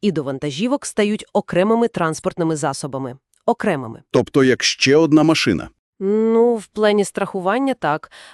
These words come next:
Speaker 1: На причіп потрібен буде окремий поліс автоцивілки. Він вважається окремим застрахованим об'єктом.
Speaker 2: Хм, цікаво.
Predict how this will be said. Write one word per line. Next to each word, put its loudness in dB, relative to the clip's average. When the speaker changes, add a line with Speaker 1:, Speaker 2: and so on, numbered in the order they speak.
Speaker 1:
На 2
причіп -4
потрібен -2
буде 0
окремий 0
поліс -2
автоцивілки. -6
Він 2
вважається 0
окремим 0
застрахованим -2
об'єктом. -8
Speaker 2:
Хм, -4
цікаво. -4